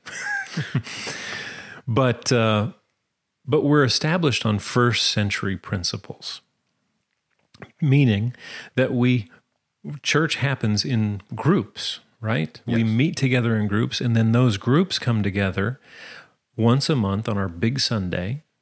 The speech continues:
Speaker 1: And then the fourth Friday of the month, we come together and we have a time of, of worship and, and a, a meeting for believers where we let the Spirit of God flow. If you've not been a part of our believers meetings, I would
Speaker 2: You have to come.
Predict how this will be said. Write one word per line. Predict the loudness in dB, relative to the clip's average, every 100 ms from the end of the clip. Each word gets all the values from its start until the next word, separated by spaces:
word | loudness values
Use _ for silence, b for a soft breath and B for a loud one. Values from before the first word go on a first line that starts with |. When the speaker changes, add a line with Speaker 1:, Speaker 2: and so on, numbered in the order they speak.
| _
Speaker 1:
And | -2 0
then | 0
the | -2
fourth | -4 -8 0 0 0
Friday | -4 -4 0 0 0 0
of | -2
the |
month, | -2 -4 -4
we | -6
come | -2 -2
together | -2 -2 -2 0 -2
and | -2 -2
we | -2
have | -2 -4
a | -4
time | -6 -4 -2 -2
of, | -4 -8 -10
of | -10 -6
worship | -2 0 0 -4 -6
and, | -6 -6
and | -6 -8
a, | -10 -16 -16
a | -10 -6 -2
meeting | 0 2 2 0
for | -4
believers | -4 -2 -2 -2 -4 -6
where | -6
we | -4
let | -4 -4
the | -8
Spirit | -6 -6 -2 -2 0
of | -2
God | -2 -2 -4
flow. | -6 -2 -2
If | -2 -4
you've | -2
not | 0 0
been | 0
a | 0
part | 0 2 2 2
of | -2
our | -2 -2 -4 -2
believers | 0 2 2 2 -2 -4
meetings, | -6 -6 -4
I | -4
would | -4 -4
Speaker 2:
You | -4 -4
have | -4 -8 -8
to | -12
come. | -10 -12